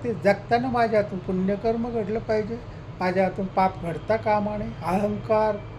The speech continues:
द्वेष सगळं सोडून द्यायचं आणि भगवंताचे दिवसभरामध्ये एकदा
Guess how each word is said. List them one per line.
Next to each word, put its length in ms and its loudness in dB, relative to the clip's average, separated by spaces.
द्वेष 300 2
सगळं 360 -4
सोडून 400 -4
द्यायचं 360 -4
आणि 140 0
भगवंताचे 680 2
दिवसभरामध्ये 800 2
एकदा 280 0